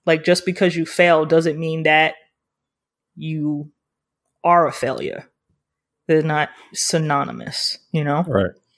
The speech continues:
Speaker 2: That, that's, that's a perfect way to phrase it. Just because you fail doesn't mean you're a failure.
Speaker 1: Yeah.
Speaker 2: Um, has photography kind of been the main thing that helped change your perspective, or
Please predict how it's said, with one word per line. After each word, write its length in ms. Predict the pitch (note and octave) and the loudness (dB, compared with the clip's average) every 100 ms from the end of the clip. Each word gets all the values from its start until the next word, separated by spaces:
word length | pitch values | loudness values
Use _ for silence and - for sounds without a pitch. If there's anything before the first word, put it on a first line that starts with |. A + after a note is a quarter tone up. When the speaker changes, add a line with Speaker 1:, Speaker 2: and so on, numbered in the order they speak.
| - | -4
Speaker 2:
That, 180 | A2 - | -2 0
that's, 220 | G#2+ - | -2 -2
that's 260 | A#2+ A2 | -2 -2
a 60 | A#2+ | -2
perfect 340 | - B2+ B2 | 0 2 2
way 80 | A2 | 4
to 80 | G2+ | 2
phrase 340 | - G2 F2+ | 4 4 4
it. 240 | D#2+ - - | 0 -4 -2
Just 200 | E2+ - | -2 -2
because 420 | E2+ F2 E2+ D#2+ | -2 0 -2 -4
you 80 | F2 | -4
fail 300 | - F2 E2 | 0 2 2
doesn't 240 | D#2 D#2+ | 0 -2
mean 160 | D#2+ D#2+ | -4 -2
you're 140 | D#2 | -2
a 20 | |
failure. 500 | D2+ D#2+ E2 E2 E2+ - - | -2 -2 0 -2 -4 -10 -4
Speaker 1:
Yeah. 300 | F3+ - - F2+ | -2 -2 -2 0
Speaker 2:
Um, 300 | F2 F2 - _ - | 0 0 -8 _ -4
has 180 | G2+ - | -2 0
photography 680 | G2 A2+ A2 A2+ - G#2+ | 0 2 2 2 2 0
kind 240 | F#2+ G#2 G2 | 2 0 2
of 80 | F2+ | 2
been 160 | F#2+ | 0
the 100 | F2+ | 0
main 280 | F2+ F#2 F2+ | 0 0 0
thing 680 | - F#2 F#2 F#2 G2+ - - | 0 0 0 -4 -8 -12 -4
that 180 | E2 D#2+ | -2 2
helped 320 | F2+ F#2 _ | 0 0 _
change 260 | - G2+ G2+ | -4 -2 0
your 80 | G#2 | 0
perspective, 680 | G#2 - A2 - B2+ B2 | 0 0 -2 0 -2 -2
or 340 | - F#2 E2+ | -2 0 0